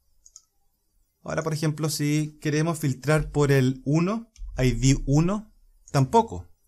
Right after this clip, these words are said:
También es una página de acceso restringido. Requiere una full authentication para acceder a este recurso. Por lo tanto, no estamos autorizados.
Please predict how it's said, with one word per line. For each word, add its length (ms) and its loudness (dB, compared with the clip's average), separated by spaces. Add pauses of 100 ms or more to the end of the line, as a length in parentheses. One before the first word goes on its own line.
(160)
También 640 2
es 180 -4
una 160 0
página 560 -2
de 160 -2
acceso 720 -2
restringido. 680 -4
Requiere 600 -2
una 220 4
full 300 -2 (100)
authentication 960 -2 (320)
para 160 2
acceder 380 2
a 40 0
este 160 -4
recurso. 480 -14
Por 120 -14
lo 40 -10
tanto, 440 -4
no 120 2
estamos 400 0
autorizados. 540 -6